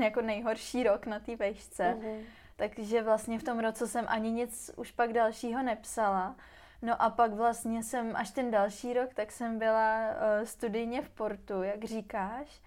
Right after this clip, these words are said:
Speaker 1: Eh, a když jsem se vrátila po půl roce z Porta, tak jsem se jednou prostě hecla eh,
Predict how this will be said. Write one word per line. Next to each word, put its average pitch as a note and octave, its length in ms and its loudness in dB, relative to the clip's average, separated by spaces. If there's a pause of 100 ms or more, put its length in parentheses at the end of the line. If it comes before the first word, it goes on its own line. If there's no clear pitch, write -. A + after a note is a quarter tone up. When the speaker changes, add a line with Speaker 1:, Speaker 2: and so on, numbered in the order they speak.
(520)
Speaker 1:
Eh, G#3 720 4 (200)
a G#3+ 380 6
když G#3+ 200 0
jsem B3 200 0
se C#4 120 0
vrátila A3 840 4
po A#3 120 2
půl A#3 260 2
roce A#3 380 0
z - 80 -10
Porta, G#3+ 640 -4 (340)
tak A3 200 6
jsem A#3 340 0
se - 220 -4 (120)
jednou G#3+ 420 -2
prostě A#3+ 440 -4
hecla G3+ 600 -2 (680)
eh, G#3 560 4